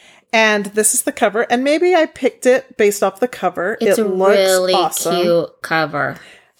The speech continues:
Speaker 1: And I just wanna be laying in a pool under the warm sun. And it, yeah, it's a beautiful cover. It's, it's been on so-, it's been on a few lists I've seen,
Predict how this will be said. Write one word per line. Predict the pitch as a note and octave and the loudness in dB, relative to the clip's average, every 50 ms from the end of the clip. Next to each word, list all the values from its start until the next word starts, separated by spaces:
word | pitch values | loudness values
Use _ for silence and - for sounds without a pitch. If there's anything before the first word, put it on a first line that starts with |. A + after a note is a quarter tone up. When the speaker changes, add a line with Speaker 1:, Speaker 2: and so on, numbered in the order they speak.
| _ | _
Speaker 1:
And | G3+ G#3 G#3 G3+ G3+ | 0 0 2 2 2
I | G3+ G3+ G3 | 2 2 2
just | A3 G#3 F#3+ - | 0 -2 -2 -2
wanna | G3+ F#3+ F#3+ | -2 -4 -2
be | F#3 G#3 G3 | -2 -2 0
laying | G3 F#3+ F#3+ G3 | 0 -2 -2 -2
in | G3 G3 | -4 -6
a | G3 | -6
pool | - - G#3 G3 F#3+ F#3+ F#3+ F#3+ G3 F#3+ - - | -6 -4 -2 0 0 0 0 0 0 -2 -4 -6
under | - F#3+ F#3 F3+ F3+ F#3+ F#3+ F#3 F#3 F#3 F#3+ F#3+ F#3+ - - _ _ _ _ _ | -6 -6 -6 -4 -4 -4 -2 -2 -2 -2 -4 -4 -6 -8 -10 _ _ _ _ _
the | F#3+ G3+ G#3+ G#3+ G#3 G3 G3 F#3 | -2 0 2 2 2 0 -2 -4
warm | F#3 F#3+ G3 G3 G#3 A3+ | -4 -4 -4 -4 -4 -4
sun. | - - - - G#3 F#3+ F#3 F#3 G3 A3+ A#3 A3+ - _ - | -4 -4 0 0 2 2 0 0 -2 -4 -6 -10 -10 _ -4
And | G3 F#3+ F#3 F#3 | -2 -2 0 0
it, | F#3 F3+ D#3+ - _ _ _ _ | 0 0 -2 -4 _ _ _ _
yeah, | - A#3+ D4 B3+ F3 D#3+ C3 - | -4 -2 -2 -2 -2 -4 -6 -6
it's | - G#3 - | -6 -4 -4
a | A#3 | -4
beautiful | G3 F#3 F3 G3+ G#3+ B3+ D4 - - C#4+ | -6 -6 -4 -2 -2 -2 -2 -2 -4 -6
cover. | - - A#3+ G#3+ G#3+ A#3 A3+ A3+ A3 A3+ - - - - - - _ _ _ | -2 -2 -2 0 2 2 0 0 0 -4 -8 -18 -20 -20 -20 -20 _ _ _
It's, | - G#3+ G#3+ G#3 G#3 G3 G3+ _ - - - - - - - - _ | 2 2 4 4 2 0 -2 _ -4 -2 -2 -2 -2 -6 -8 -4 _
it's | G#3 A3+ A3+ - | -2 -2 -2 -2
been | - D4 D#4 | -2 0 0
on | F4 E4+ D#4+ | 0 0 0
so-, | - - - - - | 0 -2 -4 -2 -2
it's | A#3 C4 B3+ - - | -2 -2 -2 -4 -4
been | - E4 E4+ | -2 0 0
on | D4 B3+ | 0 0
a | A3 | -2
few | - - A3 G3 | -2 -2 -2 0
lists | G3 G3+ F#3+ - - | 0 0 -2 -2 -2
I've | G#3+ G3 F#3 - | -2 -2 -2 -4
seen, | - - - B3+ A#3 A3+ G3+ G3 G#3+ A3+ A3+ | -4 -2 0 0 0 0 0 -2 -4 -6 -8